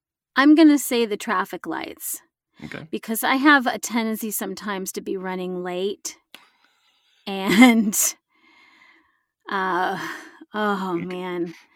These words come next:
Speaker 2: Okay.
Speaker 1: That's the,
Speaker 2: That's
Speaker 1: yeah.
Speaker 2: valid.
Speaker 1: I, I, I appreciate those green lights at those moments.
Speaker 2: Okay.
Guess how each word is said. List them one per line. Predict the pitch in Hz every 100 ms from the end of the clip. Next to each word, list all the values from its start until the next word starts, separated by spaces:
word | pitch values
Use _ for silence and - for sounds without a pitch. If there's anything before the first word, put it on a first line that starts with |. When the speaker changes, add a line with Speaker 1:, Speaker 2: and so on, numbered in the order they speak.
| 330
Speaker 2:
Okay. | - - - _
Speaker 1:
That's | 208 214 - -
the, | -
Speaker 2:
That's | 202
Speaker 1:
yeah. | 226 202 180
Speaker 2:
valid. | 165 - - -
Speaker 1:
I, | 226 226 -
I, | 220 214 214 208 - - - - -
I | 220
appreciate | 214 - 247 233 240 196 -
those | 185 180
green | - 196 185
lights | 180 170 165 - - - - _ -
at | 185
those | 185 185 185
moments. | 180 165 147 151 - - - _ _ _ _ _ _ _ -
Speaker 2:
Okay. | 117 123 113 80 62